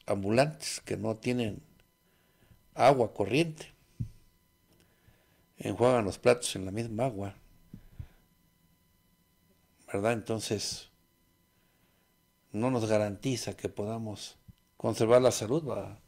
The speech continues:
bajo ese tipo de hábitos que no hemos corregido, no hemos buscado la manera de preparar los alimentos en casa. Cuando se preparan en casa, pues ahí sí hay higiene, ahí hay una garantía, ¿no?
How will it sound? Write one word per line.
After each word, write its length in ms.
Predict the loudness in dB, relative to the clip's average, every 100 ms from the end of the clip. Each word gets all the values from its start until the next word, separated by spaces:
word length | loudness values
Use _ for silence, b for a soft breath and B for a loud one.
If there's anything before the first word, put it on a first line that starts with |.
| b b b _
bajo 220 | -2 0
ese 80 | -2
tipo 300 | -4 0 2
de 100 | 2
hábitos 300 | 2 -2 -8
que 100 | -6
no 80 | -6
hemos 180 | -8 -8
corregido, 680 | -8 -8 -8 -4 -4 -4
no 100 | -6
hemos 380 | -8 -8 -10 -14 b b b b _
buscado 380 | -8 4 6 8
la 100 | 6
manera 500 | 2 0 2 6 6
de 360 | 4 0 -2 -8 _ _ _ _ B B B B B
preparar 360 | -2 2 6 6
los 120 | 6
alimentos 500 | 0 0 -2 0 -2
en 140 | -2 2
casa. 460 | 4 4 0 -4
Cuando 180 | -4 -4
se 80 | -4
preparan 300 | -2 -2 -2
en 100 | -2
casa, 320 | -2 -2 -6 -8
pues 200 | -8 -6
ahí 160 | -6 -6
sí 160 | -6
hay 120 | -6
higiene, 400 | -4 -4 -4 -6 -14 B B B B B B -6
ahí 120 | 0
hay 80 | 2
una 200 | 2 2
garantía, 640 | 4 4 0 -4 -2 -2 -4
¿no? 180 | -10